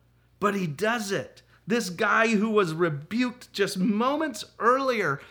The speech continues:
is worshiping alongside those who rebuked him. So they were all learning to manage that tension. And that's beautiful.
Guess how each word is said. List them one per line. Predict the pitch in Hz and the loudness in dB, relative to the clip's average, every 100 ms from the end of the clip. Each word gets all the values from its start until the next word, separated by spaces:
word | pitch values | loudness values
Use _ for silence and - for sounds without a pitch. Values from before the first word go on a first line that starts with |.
| - - | -20 -8
is | 135 147 | -6 -6
worshiping | 139 170 185 202 196 202 185 | -4 -4 -4 -4 -4 -4 -4
alongside | 156 151 139 131 117 - - 156 143 151 165 151 123 - - _ - | -4 -2 -4 -6 -8 -10 -10 -10 -8 -4 -2 -2 -2 -8 -16 _ -4
those | 127 151 143 | 2 2 2
who | - 147 | -2 -4
rebuked | 123 113 135 160 - | -4 -2 -2 -2 -4
him. | 117 87 76 _ _ _ _ - - | -10 -10 -16 _ _ _ _ -20 -18
So | - - | -8 -4
they | 196 220 | 0 0
were | 226 208 | 2 0
all | 202 233 240 | 0 -2 -2
learning | 214 220 220 | -2 -2 -2
to | 180 | -4
manage | 180 196 180 160 | -4 -4 -4 -4
that | 151 - | -4 -6
tension. | 175 190 226 143 107 110 _ _ _ _ _ _ - | -6 -6 -6 -8 -8 -12 _ _ _ _ _ _ -14
And | 214 | -10
that's | 196 202 240 160 | -4 -4 -4 -6
beautiful. | 143 110 127 139 190 240 165 - 82 | -8 -8 -6 -2 0 0 -2 -8 -18